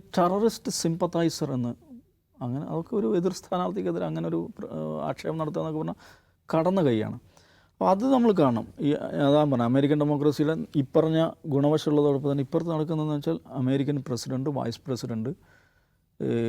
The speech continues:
എതിർ സ്ഥാനാർത്ഥി, എതിർ സ്ഥാനം ആൻഡ്രൂ കോമയെ കുറിച്ച് നമ്മൾ മനസ്സിലാക്കണം. അദ്ദേഹം അറുപത്തിനാല് വയസ്സായ വളരെ സീനിയറായ ഒരു പൊളിറ്റീഷ്യനാണ്.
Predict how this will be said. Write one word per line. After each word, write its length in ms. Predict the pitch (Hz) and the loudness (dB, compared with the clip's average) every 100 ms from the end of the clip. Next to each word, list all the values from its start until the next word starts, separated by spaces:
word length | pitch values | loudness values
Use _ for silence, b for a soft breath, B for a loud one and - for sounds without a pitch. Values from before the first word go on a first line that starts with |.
| 113 | -2
എതിർ 220 | - 117 127 | -2 -2 -2
സ്ഥാനാർത്ഥി, 420 | - 123 117 110 | -2 -2 -2 -2
എതിർ 120 | 123 | -2
സ്ഥാനം 220 | - 139 | 0 2
ആൻഡ്രൂ 300 | 147 139 156 | 2 2 0
കോമയെ 260 | 143 151 151 | 0 0 0
കുറിച്ച് 180 | 147 147 | -2 0
നമ്മൾ 120 | 143 | 0
മനസ്സിലാക്കണം. 320 | 135 127 147 | -2 -2 -2
അദ്ദേഹം 220 | 123 127 | 0 0
അറുപത്തിനാല് 360 | 120 131 135 143 | 0 -2 0 0
വയസ്സായ 340 | 131 127 139 | 0 0 -2
വളരെ 280 | 139 123 127 | 0 0 -2
സീനിയറായ 440 | - 135 147 165 | -2 2 4 4
ഒരു 100 | 165 143 | 4 2
പൊളിറ്റീഷ്യനാണ്. 580 | 147 127 143 143 123 | 0 0 -2 -4 -6